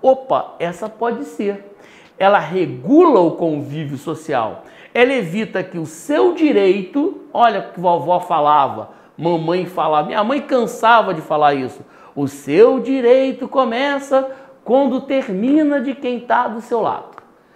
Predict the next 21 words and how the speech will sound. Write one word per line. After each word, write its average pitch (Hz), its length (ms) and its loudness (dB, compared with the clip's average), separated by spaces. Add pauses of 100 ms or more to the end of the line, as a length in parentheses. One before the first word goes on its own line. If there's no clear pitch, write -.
(120)
Respeite 285 880 0
o 262 60 -2
coleguinha, 247 920 0
o 214 100 -8
espaço 247 680 -2
do 233 100 -6
coleguinha, 202 720 -2 (260)
porque 208 240 -4
o 202 100 2
espaço 156 520 -2
do 180 80 -10
coleguinha 240 800 -4 (360)
vai 180 500 0 (360)
ser - 680 -4
adequado 196 760 -2
às 240 120 -4
suas 208 200 -4
necessidades, 185 680 -6
necessidades 170 480 -4
do 214 80 -8
coleguinha. 175 560 -4